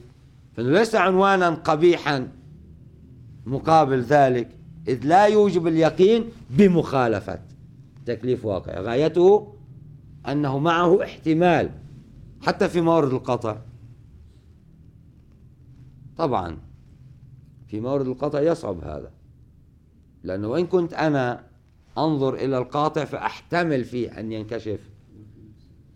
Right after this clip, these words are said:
خلاف قطع، لكن هو لا يحتمل هذا، لكن يمكن أن نقول: "أنا المفتي أفتي بهذا"،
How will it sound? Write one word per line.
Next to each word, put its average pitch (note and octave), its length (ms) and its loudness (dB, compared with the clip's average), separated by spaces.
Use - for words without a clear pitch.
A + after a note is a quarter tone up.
خلاف A#2 360 -8
قطع، A2 200 -8
لكن A2 260 -8
هو B2+ 160 -4
لا B2 120 0
يحتمل D2+ 460 -10
هذا، B1+ 280 -20
لكن D3 260 -2
يمكن F3+ 260 -4
أن B2 120 -10
نقول: D3 320 -6
"أنا E3 220 -2
المفتي C#3+ 480 -4
أفتي A2+ 220 -10
بهذا"، E2 420 -12